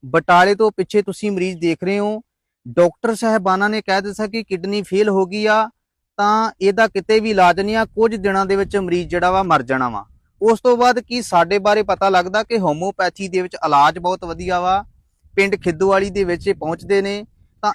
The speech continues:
ਇੱਕ ਸਾਲ ਦੋ ਹਜ਼ਾਰ ਤੇਈ ਦੇ ਵਿੱਚ ਕ੍ਰੀਟੀਨਾਈਨ ਬਲੱਡ ਯੂਰੀਆ, ਜਿਹੜਾ ਕ੍ਰੀਟੀਨਾਈਨ ਹੁੰਦਾ ਸੱਤ ਤੇ ਬਲੱਡ ਯੂਰੀਆ ਜਿਹੜਾ ਹੁੰਦਾ ਡੇਢ ਸੌ ਦੇ ਕਰੀਬ, ਤਾਂ ਹੁਣ ਇਸ ਵੇਲੇ ਕ੍ਰੀਟੀਨਾਈਨ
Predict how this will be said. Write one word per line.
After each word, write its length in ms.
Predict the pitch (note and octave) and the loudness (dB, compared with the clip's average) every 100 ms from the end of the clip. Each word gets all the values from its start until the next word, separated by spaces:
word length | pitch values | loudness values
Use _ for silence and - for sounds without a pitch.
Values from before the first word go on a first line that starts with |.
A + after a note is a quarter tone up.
| - | -2
ਇੱਕ 220 | F#3+ G#3+ | -2 -2
ਸਾਲ 260 | G#3+ G3+ F3 | 0 2 2
ਦੋ 280 | D#3+ F3 | 0 0
ਹਜ਼ਾਰ 260 | G#3 G#3 F#3+ | 2 2 0
ਤੇਈ 320 | - F#3 G3+ | -2 -2 -2
ਦੇ 140 | G3 G#3 | -2 -2
ਵਿੱਚ 240 | G3+ F#3 | -2 -4
ਕ੍ਰੀਟੀਨਾਈਨ 800 | - F3+ F#3 G#3 F3+ E3+ F#3 G3 | -6 -4 -2 -2 0 -2 -4 -6
ਬਲੱਡ 400 | D3+ E3 F3 E3 | 2 2 2 -2
ਯੂਰੀਆ, 300 | D#3+ F3 F#3 | -2 0 0
ਜਿਹੜਾ 240 | F#3 G3+ | 0 -2
ਕ੍ਰੀਟੀਨਾਈਨ 480 | G3 F#3 G3+ G3 F#3+ | -2 -4 -2 -4 -6
ਹੁੰਦਾ 240 | E3 F3 | -4 -2
ਸੱਤ 520 | F#3+ - C#3+ - B2 - _ _ _ | -2 0 0 0 -6 -8 _ _ _
ਤੇ 80 | G3+ | -4
ਬਲੱਡ 400 | D3 E3 G3 F#3+ | 0 0 0 -2
ਯੂਰੀਆ 280 | G#3 G#3 G#3 | -2 -2 -2
ਜਿਹੜਾ 240 | G3 G3 | 0 -2
ਹੁੰਦਾ 240 | F#3 F#3+ | -2 -2
ਡੇਢ 320 | F#3+ C#3 F#3+ G#3 | -2 4 4 4
ਸੌ 140 | A3+ | 2
ਦੇ 120 | F#3+ | 2
ਕਰੀਬ, 380 | E3+ D3 B2+ G2 - _ _ - | 0 -4 -6 -8 -16 _ _ -2
ਤਾਂ 120 | G#3+ | 0
ਹੁਣ 220 | F3 G#3 - F3 F#3 | 2 0 2 4 4
ਇਸ 160 | - | 2
ਵੇਲੇ 220 | G3+ G#3+ G#3+ | -2 0 0
ਕ੍ਰੀਟੀਨਾਈਨ 640 | F#3+ G3+ G#3+ G#3 F#3+ G3+ | 0 0 0 0 0 -2